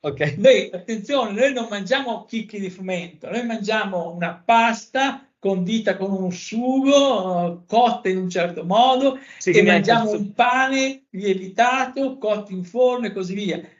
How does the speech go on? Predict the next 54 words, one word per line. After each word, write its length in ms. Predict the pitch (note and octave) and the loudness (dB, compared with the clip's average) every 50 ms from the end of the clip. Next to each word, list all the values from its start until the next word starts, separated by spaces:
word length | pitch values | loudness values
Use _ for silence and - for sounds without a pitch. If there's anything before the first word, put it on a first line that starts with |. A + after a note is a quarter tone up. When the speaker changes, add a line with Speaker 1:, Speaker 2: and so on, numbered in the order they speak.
| _ _ _ _ | _ _ _ _
Speaker 2:
Il 180 | - F#3+ F#3 | -4 -2 2
novanta 380 | F3+ F3 F#3 A3+ C4 C4+ C4+ B3+ | 2 4 4 4 2 2 0 -2
per 140 | B3 G#3 - | -2 -2 -2
cento 320 | - A#3 B3+ B3+ B3 A3 | 0 0 0 0 0 -2
del 100 | G3+ F#3 | -2 -2
sapore 500 | - - G3 F3+ - - A3 A3 A3 F#3+ | -4 -4 -6 -6 -2 0 0 2 2 0
finale 600 | - G3 F#3+ G3+ G3 F#3 E3 D3+ C#3+ - - - _ _ _ | -2 -6 -4 -2 0 0 -2 -4 -6 -12 -16 -20 _ _ _
non 120 | E3+ F#3+ G#3+ | 0 2 2
è 160 | A3+ G#3+ F3 | 4 2 0
la 60 | D#3+ | -4
materia 340 | E3 D3 - D#3+ - - - - | -8 -12 -12 -12 -10 -10 -10 -10
prima, 460 | D3+ D#3+ D#3+ D3+ C#3+ - - - _ _ _ _ _ _ | -10 -10 -10 -10 -12 -14 -16 -18 _ _ _ _ _ _
anche 160 | - F3 F#3+ F3+ | -2 -2 0 0
Speaker 1:
Non 80 | C3+ | 0
è 20 | C#3+ | -2
Speaker 2:
se 60 | D3+ | -2
la 40 | D3 | 0
Speaker 1:
la 40 | E3+ E3+ | -2 -2
Speaker 2:
materia 180 | - G3+ A3 A3+ | -2 0 0 0
Speaker 1:
varietà. 40 | G#3 | 0
Speaker 2:
prima 200 | G#3 A3+ A#3+ A3 F#3 | 0 0 2 0 0
ha 20 | F3 | 0
una 80 | F3 F3 | -2 -4
certa 300 | - F#3+ F3 F3 - E3+ | -4 -4 -4 -4 -4 -6
rilevanza, 560 | E3 D#3 D#3 F#3 G#3 G3 F3+ - - - C3+ | -6 -4 -2 0 0 0 -2 -4 -8 -14 -4
però 300 | C3 F3 G3+ F3+ - - - _ _ | -2 0 0 0 0 -4 -10 _ _
è 120 | - D3 - | -14 -6 0
chiaro 260 | - A#3 B3 A3+ - | 0 2 2 2 -2
che 80 | - | -4
il 60 | F#3 F3+ | -6 -6
sapore, 640 | - F3+ E3+ - G3+ G3 G3 G3 F#3 F3+ F3 F3+ | -6 -8 -8 -4 -2 -2 0 2 2 0 0 -2
cioè 140 | - F3 E3+ | -4 -4 -4
la 80 | F#3 | -4
materia 340 | F3+ F#3 F#3+ - B3 B3 A3+ - | -4 -4 -2 0 2 2 2 2
prima, 280 | A#3+ C#4 C4+ B3 F#3+ | 4 4 4 4 2
soprattutto 480 | - - F#3+ G#3+ G#3 - G3+ F#3 F#3 - - _ | 2 -2 -6 -6 -4 -2 -2 -2 -2 -6 -12 _
nel 140 | - F3 E3+ | -4 -4 0
caso 200 | F3 A3+ G#3 G3+ | 2 2 2 2
della 160 | G3+ F#3+ F3 - | 2 0 0 0
pasta, 340 | A3+ B3+ C4 B3 - - | 2 2 2 2 0 -4
è 40 | G3 | -6
molto 240 | F#3+ G3 F#3+ F3+ G3 | -4 -2 -4 -4 -4
importante 500 | F#3 F3+ F3+ E3+ - G#3 G#3 G3+ G3+ - | -4 -4 -4 -4 -2 -2 -2 -2 -2 -2
per 100 | - E3+ | -4 -4
la 100 | E3 D#3 | -4 -4
consistenza, 960 | - G3 G3 F#3 - - - - - G#3+ F#3+ F3 - - - - - - - _ _ _ _ _ _ _ _ _ _ _ _ | -2 -4 -4 -4 -4 -8 -14 -4 -2 0 0 0 -4 -6 -12 -16 -16 -18 -18 _ _ _ _ _ _ _ _ _ _ _ _
per 140 | _ E3+ E3+ | _ 0 0
la 140 | F3 E3 E3+ | 0 0 0
tenuta 320 | - F3 F3 F3 F3 D#3 | -2 -2 0 2 2 0
della 140 | D#3+ F3 E3+ | -2 -4 -8
cottura 360 | - - - G#3 G3 F3 E3+ | -12 -10 -6 -2 0 2 0
e 20 | E3+ | 0
così 200 | E3 D#3 E3+ E3+ | -2 -6 -6 -6
via. 240 | F#3 F3 D3 - | -4 -4 -4 -6